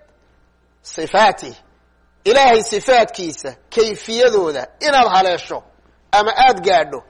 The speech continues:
marna maskaxdaada ay soo gelin. Laa tufakkiru fi daati illaah.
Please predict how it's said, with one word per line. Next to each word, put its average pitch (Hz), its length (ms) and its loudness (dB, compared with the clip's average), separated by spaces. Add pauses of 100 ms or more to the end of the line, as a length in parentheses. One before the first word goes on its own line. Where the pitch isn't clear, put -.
marna 170 360 -4 (180)
maskaxdaada 139 480 -8
ay 117 60 -20
soo 107 180 -20
gelin. - 260 -20 (2250)
Laa 359 260 4
tufakkiru 330 640 0
fi 285 160 -6
daati 294 260 2
illaah. 254 360 0